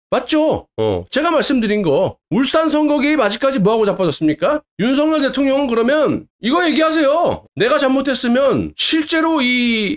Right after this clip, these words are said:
양정철이나 이놈들이 청와대가 통으로 개입한 거 아닙니까? 경찰까지 총동원해서.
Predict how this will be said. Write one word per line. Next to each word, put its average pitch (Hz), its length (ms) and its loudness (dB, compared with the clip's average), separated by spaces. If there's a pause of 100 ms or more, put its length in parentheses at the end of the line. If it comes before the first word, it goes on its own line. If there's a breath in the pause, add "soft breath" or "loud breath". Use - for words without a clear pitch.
(120)
양정철이나 277 800 2
이놈들이 233 840 -2
청와대가 294 560 -2
통으로 359 460 0
개입한 269 400 -2
거 226 80 0
아닙니까? 165 640 0
경찰까지 285 920 -2 (260)
총동원해서. 233 920 -2